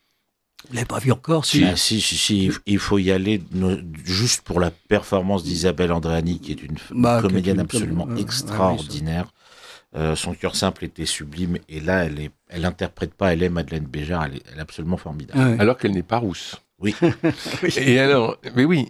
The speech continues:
Speaker 3: et c'est toute la question de, de Madeleine Béjart. Qui était-elle ? Comment elle va accoucher de Molière à travers Poquelin,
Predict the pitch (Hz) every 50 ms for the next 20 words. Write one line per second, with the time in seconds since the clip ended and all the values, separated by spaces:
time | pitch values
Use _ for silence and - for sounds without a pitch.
0 | - _ _ 123 117 117 113 113 113 110 - - 110 - - - 180 - - 117
1 | - 110 98 - - - 143 139 139 123 95 95 101 95 95 92 92 98 - -
2 | 87 98 95 92 101 95 95 107 107 101 90 95 92 90 110 143 160 160 131 -
3 | - - - - 131 117 - - 92 - - - - - 82 67 - - - -
4 | - - - - _ _ - - 135 123 127 127 139 143 123 - - _ _ _
5 | _ _ _ 92 95 95 92 101 104 - - - 131 - - - 127 - - -
6 | - 127 120 107 98 92 95 98 98 95 98 107 113 113 107 101 - - 98 92
7 | 98 95 - - 101 - - - 131 139 151 165